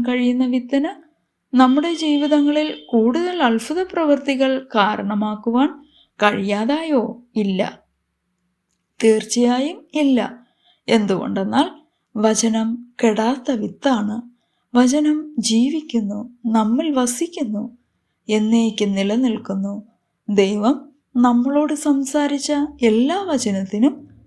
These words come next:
നമ്മുടെ ജീവിതത്തിൽ പുറത്തു കൊണ്ടുവരുവാനുള്ള ശക്തിയുണ്ട്. ആ വചനത്തിൽ നമുക്ക് ആശ്രയിക്കാം.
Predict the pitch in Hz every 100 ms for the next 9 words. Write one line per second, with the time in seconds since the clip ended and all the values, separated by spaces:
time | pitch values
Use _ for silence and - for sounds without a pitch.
0 | _ - 233 214 214 226 226 233 226 240
1 | 247 247 415 - _ _ - 269 294 320
2 | 440 359 277 254 240 233 226 226 220 220
3 | 226 269 - - - 214 - - 359 240
4 | 196 196 - - _ _ _ _ 285 370
5 | 381 330 302 294 285 294 285 294 - 220
6 | 196 202 - 311 440 - _ _ _ -
7 | 240 240 - 69 69 - -